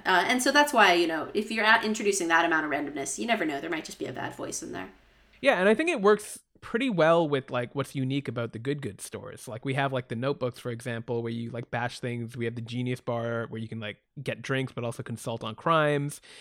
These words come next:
Speaker 2: And now you have, like, another thing to do after you buy something. Like, you have this other place to
Speaker 1: Yeah.
Speaker 2: go and, like,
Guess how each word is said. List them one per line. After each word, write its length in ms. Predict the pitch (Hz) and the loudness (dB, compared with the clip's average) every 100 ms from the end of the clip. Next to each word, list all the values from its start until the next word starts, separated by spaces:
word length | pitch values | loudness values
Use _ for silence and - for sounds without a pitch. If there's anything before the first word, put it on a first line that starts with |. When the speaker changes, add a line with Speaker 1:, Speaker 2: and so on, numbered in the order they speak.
| - | -4
Speaker 2:
And 180 | 165 175 | 2 6
now 300 | 185 226 247 | 6 8 6
you 240 | 226 190 160 | 4 2 4
have, 320 | 165 156 151 | 6 6 4
like, 260 | 151 156 - | 2 2 4
another 360 | 160 170 190 196 | 6 8 8 8
thing 220 | 170 147 | 6 0
to 100 | 135 | 0
do 280 | 131 131 135 | 0 2 2
after 260 | 131 - | 0 0
you 140 | 127 123 | -2 0
buy 260 | 127 135 | 2 2
something. 460 | 139 123 104 104 95 | 2 -4 -10 -10 -8
Like, 180 | 117 151 | -6 -4
you 140 | 143 | 0
have 200 | 135 151 | 2 2
this 140 | 143 175 | 2 0
other 180 | 151 156 | 2 2
place 320 | - - 165 165 | 4 6 6 4
to 80 | 131 | 2
Speaker 1:
Yeah. 80 | |
Speaker 2:
go 180 | 123 120 | 2 2
and, 120 | 117 | 2
like, 180 | 117 117 | -2 -4